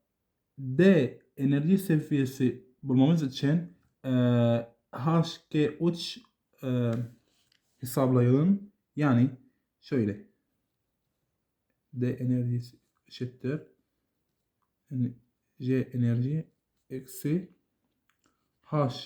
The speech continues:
K üç. Yani, e, H K üç, e, yazacağım hemen. E, sıfır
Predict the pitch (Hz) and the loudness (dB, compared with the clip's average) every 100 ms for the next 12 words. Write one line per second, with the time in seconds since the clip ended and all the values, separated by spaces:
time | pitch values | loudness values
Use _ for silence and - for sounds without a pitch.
0 | - _ _ _ _ _ 139 110 107 - | -20 _ _ _ _ _ -4 -4 -6 -16
1 | _ _ _ _ _ _ _ _ _ _ | _ _ _ _ _ _ _ _ _ _
2 | - 131 165 - - _ _ _ _ _ | -6 -4 -4 -6 -20 _ _ _ _ _
3 | _ _ _ _ _ _ _ _ _ _ | _ _ _ _ _ _ _ _ _ _
4 | _ _ _ _ _ 127 117 117 156 - | _ _ _ _ _ -4 0 0 -2 -6
5 | _ _ _ _ _ _ 135 127 120 120 | _ _ _ _ _ _ -8 -6 -4 -8
6 | - _ _ _ _ _ _ _ _ _ | -12 _ _ _ _ _ _ _ _ _
7 | _ _ _ _ _ - 165 - - 160 | _ _ _ _ _ 0 0 0 0 0
8 | - 160 - - _ - 135 127 123 123 | 2 0 -2 -16 _ -8 -2 0 2 4
9 | 127 120 123 151 160 _ _ 123 127 160 | 2 2 2 0 -4 _ _ 0 0 0
10 | - _ _ _ _ _ _ _ _ _ | -6 _ _ _ _ _ _ _ _ _
11 | _ _ _ _ _ _ _ _ _ _ | _ _ _ _ _ _ _ _ _ _
12 | _ _ _ 135 131 123 - 151 - | _ _ _ -6 -4 -4 -6 -8 -4